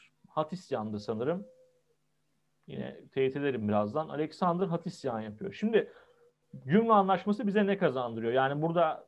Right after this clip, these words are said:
Kazım Karabekir'in gayretleriyle aslında biz ne kazandık? Biraz ondan bahsedelim. Kars ve çevre bölgeleri Türkiye'ye verilecek. Ermeniler bunu kabul ediyor. Türkiye Büyük Millet Meclisi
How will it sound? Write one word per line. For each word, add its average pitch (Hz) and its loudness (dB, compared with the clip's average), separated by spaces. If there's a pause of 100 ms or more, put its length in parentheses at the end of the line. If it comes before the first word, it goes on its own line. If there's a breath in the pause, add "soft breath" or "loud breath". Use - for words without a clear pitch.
(160)
Kazım 135 2
Karabekir'in 196 2
gayretleriyle 156 0
aslında 175 -2
biz 175 -6
ne 175 -2
kazandık? 151 -4
Biraz 180 -4
ondan 165 -2
bahsedelim. 104 -4 (600)
Kars 214 2
ve 214 -4
çevre 196 -2
bölgeleri 180 -2
Türkiye'ye 180 -2
verilecek. 107 -6 (1120)
Ermeniler 170 4
bunu 180 -6
kabul 147 2
ediyor. 104 0 (140)
Türkiye 196 2
Büyük 208 2
Millet 196 0
Meclisi 160 -2